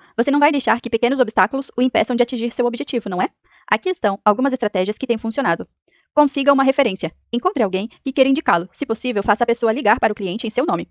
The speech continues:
para facilitar as coisas ou descobrir a verdadeira razão de não querer vê-lo. Use o fax. Envie uma carta de referência, uma lista das dez mais, um cartoon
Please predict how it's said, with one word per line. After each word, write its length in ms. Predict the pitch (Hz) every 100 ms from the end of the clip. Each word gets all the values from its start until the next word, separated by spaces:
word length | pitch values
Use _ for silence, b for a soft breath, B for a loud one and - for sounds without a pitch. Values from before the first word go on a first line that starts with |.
| b b b
para 160 | 208
facilitar 320 | 214 220 226 214
as 80 |
coisas 280 | - 214 285 -
ou 120 | 214 233
descobrir 380 | 254 214 196
a 40 | 208
verdadeira 320 | 202 196 262
razão 280 | 285 190 202
de 120 | 233
não 100 | 220
querer 200 | - 226
vê-lo. 200 | 240 - _ _ _ b b 311
Use 120 | 330
o 40 |
fax. 380 | 311 262 - _ _ _
Envie 300 | 240 226 302
uma 140 | 247
carta 200 | 220 220
de 120 | 214 202
referência, 520 | 196 185 214 214 196 b b
uma 160 | 226 208
lista 180 | 254
das 200 | 214 208
dez 280 | 208 240 294
mais, 380 | 196 202 214 - 247
um 80 |
cartoon 440 | 262 - - 247